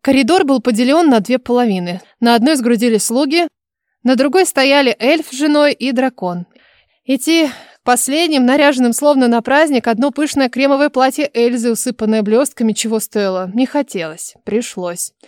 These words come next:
Взбудораженные неприятной новостью слуги не обратили внимания на жену своего господина. Лориан с супругой скользнули по мне равнодушным взглядом и вернулись к наблюдению за драконом.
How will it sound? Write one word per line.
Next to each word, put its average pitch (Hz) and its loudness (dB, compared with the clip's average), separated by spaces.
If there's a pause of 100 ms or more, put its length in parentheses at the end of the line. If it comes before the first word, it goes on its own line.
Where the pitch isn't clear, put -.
(280)
Взбудораженные 214 0
неприятной 208 0
новостью 202 -2
слуги 240 -4
не 214 2
обратили 208 -2
внимания 214 0 (260)
на 240 4
жену 247 2
своего 220 -4
господина. 175 -8 (300)
Лориан 302 2
с - -2
супругой 247 0
скользнули 226 0
по 208 -2
мне 233 2
равнодушным 196 -2
взглядом 214 0
и 247 -4
вернулись 220 0
к - -10
наблюдению 208 0
за 196 -4
драконом. 180 -6